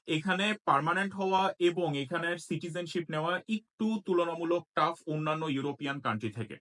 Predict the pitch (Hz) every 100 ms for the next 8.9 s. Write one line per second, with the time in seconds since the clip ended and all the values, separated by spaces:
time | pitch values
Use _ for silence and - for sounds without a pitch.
0 | _ _ _ _ _ - 151 - 254 254
1 | 208 160 151 123 113 101 98 - 104 90
2 | 95 120 156 127 156 - _ _ _ 170
3 | 165 - 214 - - 120 143 147 190 127
4 | - - 120 156 - - 156 202 185 113
5 | 110 113 - - 98 110 110 - _ _
6 | - 139 170 156 156 160 170 170 165 120
7 | 120 123 170 113 117 170 156 170 165 120
8 | 131 143 127 120 117 135 151 185 240